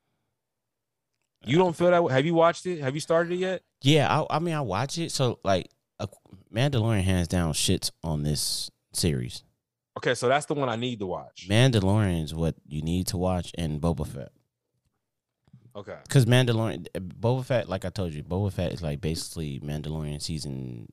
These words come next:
Speaker 2: one point five
Speaker 1: Mm-hmm.
Speaker 2: before two, or whatever season they're about to come up with. It's the
Speaker 1: Does
Speaker 2: in-between.
Speaker 1: one point five come before two?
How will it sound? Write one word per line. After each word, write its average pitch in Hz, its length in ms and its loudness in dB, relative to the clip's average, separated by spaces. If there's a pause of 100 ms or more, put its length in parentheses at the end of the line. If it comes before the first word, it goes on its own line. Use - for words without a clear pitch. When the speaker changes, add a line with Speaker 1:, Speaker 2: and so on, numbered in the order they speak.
Speaker 2:
one 78 280 -8
point 80 260 -6
five 80 440 -2 (520)
Speaker 1:
Mm-hmm. 123 300 0 (100)
Speaker 2:
before 80 280 0
two, 85 280 2 (280)
or 78 380 0
whatever 87 380 0
season 78 280 -4
they're 76 80 -4
about 76 200 -6
to 71 80 -12
come 80 200 -6
up 82 180 -8
with. 82 240 -6
It's 80 220 -6
the - 180 -2
Speaker 1:
Does 135 140 2
Speaker 2:
in-between. 165 120 2
Speaker 1:
one 190 100 2
point 196 220 0
five 190 200 0
come 185 120 -4
before 233 240 -4
two? 277 220 -10